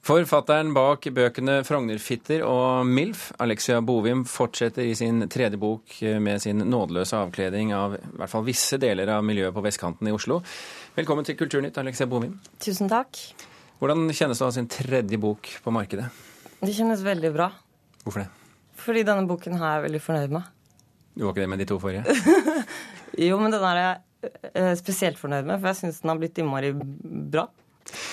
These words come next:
Speaker 1: Også i denne er historien fra vestkanten, eh,
Speaker 2: Mhm.
Speaker 1: mer på Frogner sist. Nå er det Madserud. For de som ikke kjenner Madserud, hva slags miljø er det?
Speaker 2: Nei, det er en sånn blanding av veldig sånn, eh, fr-, altså, skilte akademikere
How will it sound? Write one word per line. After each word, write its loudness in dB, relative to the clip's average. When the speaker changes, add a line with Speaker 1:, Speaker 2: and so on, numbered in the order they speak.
Speaker 1:
Også 2
i 4
denne 4
er 2
historien 0
fra -2
vestkanten, -2
eh, 2
Speaker 2:
Mhm. 2
Speaker 1:
mer 4
på -2
Frogner 0
sist. -4
Nå 2
er 2
det 0
Madserud. 0
For 0
de -2
som -2
ikke -4
kjenner -2
Madserud, -2
hva -2
slags -10
miljø 0
er -4
det? -12
Speaker 2:
Nei, -2
det -2
er 2
en 0
sånn 0
blanding 0
av 2
veldig -2
sånn, 2
eh, 0
fr-, -10
altså, 0
skilte 0
akademikere 2